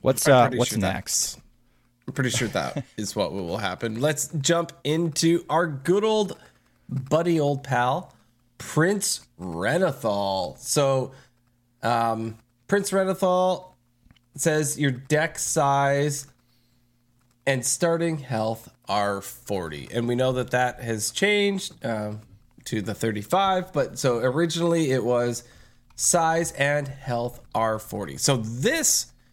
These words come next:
Speaker 2: really sucks for someone like me,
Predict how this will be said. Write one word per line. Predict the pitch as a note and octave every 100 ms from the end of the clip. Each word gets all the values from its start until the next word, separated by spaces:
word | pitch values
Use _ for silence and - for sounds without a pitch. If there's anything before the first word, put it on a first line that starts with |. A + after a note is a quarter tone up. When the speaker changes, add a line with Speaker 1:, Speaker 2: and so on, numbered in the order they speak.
| _ _ _ _ _ _ _ _
Speaker 2:
really | - B2+ C3+ F3 C#4 D4 B3
sucks | F3 - E3+ D#3 -
for | D#3 C#3
someone | D#3+ C#3+ C3+ A2
like | G2+ F2+ - _ -
me, | G#3 A#3